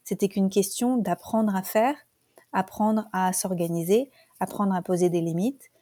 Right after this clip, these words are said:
apprendre à dire mes besoins, et cetera, et cetera. Mais si je choisissais la gratification immédiate au quotidien, le plaisir de disposer de tout mon temps,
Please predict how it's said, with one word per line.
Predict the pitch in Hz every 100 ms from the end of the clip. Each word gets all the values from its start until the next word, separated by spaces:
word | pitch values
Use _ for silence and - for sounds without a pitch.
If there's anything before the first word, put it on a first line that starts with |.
| _ -
apprendre | - - 202 180
à |
dire | 175 175
mes | 175 160
besoins, | 175 180 196 254 -
et | 190
cetera, | - 190 180 175 - -
et | 196
cetera. | - 196 175 - _ _ _ _ _ _ _ _ _ _ _ _ _ _ _ _ _ _ _ - -
Mais | 208
si | 202 254 240 -
je | 185 196
choisissais | 202 226 202 202 - 220
la | 190 175 165 -
gratification | 185 190 - - 190 185 202
immédiate | 190 185 185 185 175
au |
quotidien, | - 170 175 190 247 - _ _ -
le |
plaisir | 185 196 185 208 185
de | 180
disposer | 170 - - 185 185
de | 170
tout | - 220
mon | 202 185
temps, | - 285